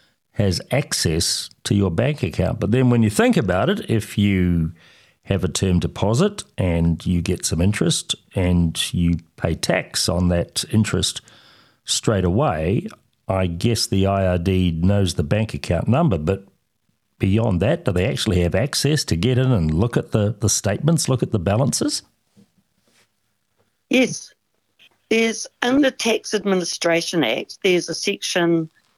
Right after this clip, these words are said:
Speaker 2: section seventeen B, I think. And what it is, it's a, it's I R D will send a letter to a bank or to someone you know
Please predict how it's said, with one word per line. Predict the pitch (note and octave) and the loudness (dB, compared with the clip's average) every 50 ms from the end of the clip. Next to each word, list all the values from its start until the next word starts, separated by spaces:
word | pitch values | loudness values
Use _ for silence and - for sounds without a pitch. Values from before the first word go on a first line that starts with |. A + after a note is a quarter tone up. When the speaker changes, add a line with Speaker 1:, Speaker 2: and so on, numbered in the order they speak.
| _ _ _ _ _ | _ _ _ _ _
Speaker 2:
section | _ - - - - - - - F#3 F3+ E3+ | _ -6 -6 -6 -6 -4 -2 0 0 0 0
seventeen | - - - - E3+ E3 E3+ E3 D#3 - - G3+ F3 D3+ C#3 C#3+ C#3 C3+ C3 - _ _ _ _ C3 A#2 _ | -2 -4 -6 -4 -2 0 0 0 0 -2 -2 -2 -2 -2 -4 -6 -8 -8 -10 -14 _ _ _ _ -16 -16 _
B, | - E3+ D#3+ D3 B2+ A2 A2 A2 - - | 0 0 2 2 0 -2 -6 -10 -8 -6
I | A#2+ A2+ A#2 | -6 -6 -6
think. | - - - B2 D3 - - - - - - - - - - - - - _ _ - _ - | -6 -6 -6 -4 -4 -6 -8 -12 -14 -16 -16 -16 -16 -16 -18 -18 -20 -20 _ _ -10 _ 0
And | G3 F3+ F3+ F3 F3 F3 E3+ F3 F3+ E3+ - - _ _ _ | 2 2 2 2 2 0 0 -2 -4 -4 -8 -16 _ _ _
what | F#3 E3+ F3+ G3 G3+ G3 | -4 -2 0 0 0 0
it | G3 F3 | 0 0
is, | F#3+ E3 D#3 D3 D3 - - _ | 2 2 0 0 -2 -6 -6 _
it's | F#3 E3+ D3 - - - - - _ | -2 -2 -2 -4 -10 -18 -18 -8 _
a, | F#3 E3+ D#3+ D#3+ D#3+ D#3+ D#3 D#3 D#3 D3+ - - - _ _ _ _ _ _ - - - - _ _ _ _ _ _ _ _ | -2 0 0 0 0 0 0 0 -2 -2 -4 -6 -10 _ _ _ _ _ _ -10 -10 -10 -10 _ _ _ _ _ _ _ _
it's | G3+ F#3 - - - - - - _ _ _ _ _ _ _ _ _ _ _ _ _ _ _ _ _ _ - | 0 0 0 -2 -10 -18 -18 -20 _ _ _ _ _ _ _ _ _ _ _ _ _ _ _ _ _ _ -4
I | F#3 F#3 F#3+ F#3+ | -2 -2 -2 -2
R | G3 G3 F#3+ | -2 -4 -4
D | E3+ G3 F#3+ F3 E3 | -2 -2 -2 -2 -2
will | D#3+ D#3+ | -4 -6
send | - - G3 F#3+ F3+ E3+ E3+ | -8 -6 -4 -4 -2 -2 -2
a | D#3+ D#3 | -2 0
letter | D#3 D#3+ F3+ G#3 G3+ - - C#3 A#2+ C3 D3 | 0 -2 -2 -2 -4 -6 -4 -2 -2 -2 -4
to | - - E3 D#3 | -6 -4 -4 -4
a | C#3+ | -4
bank | - _ - E3 E3 E3 E3 F3 F3+ - - - _ _ _ _ _ _ _ _ _ _ _ _ _ _ _ | -4 _ -2 -2 0 0 -2 -6 -8 -10 -14 -20 _ _ _ _ _ _ _ _ _ _ _ _ _ _ _
or | F3+ F3+ E3 D#3+ D#3 | 0 2 4 2 2
to | D#3 - - D#3 D3 C#3+ | 0 -2 -4 -2 -2 -2
someone | C3 - - D#3+ D3+ D3 C#3+ C#3 C3+ | -4 -4 -4 -2 -2 -2 -2 -4 -4
you | C3 C3 | -4 -4
know | B2+ C3 C#3+ E3 F3 F3 F3 F3 F3 F3 F3 E3+ E3+ E3+ E3+ E3+ | -2 0 0 2 2 2 4 2 2 4 4 2 2 2 0 -2